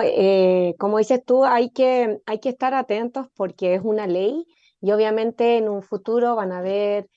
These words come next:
Eh, fiscalizadores que van a empezar a exigir,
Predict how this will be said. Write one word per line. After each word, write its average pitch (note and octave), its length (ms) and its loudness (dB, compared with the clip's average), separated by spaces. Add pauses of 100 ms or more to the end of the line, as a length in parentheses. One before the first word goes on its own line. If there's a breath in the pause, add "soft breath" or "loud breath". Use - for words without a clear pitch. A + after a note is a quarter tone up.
(320)
Eh, F#3 380 0
fiscalizadores G#3+ 1200 -2
que - 120 -8
van F#3+ 200 -2
a G#3+ 80 -10
empezar A3 380 -6
a A3 40 2
exigir, A#3+ 760 -4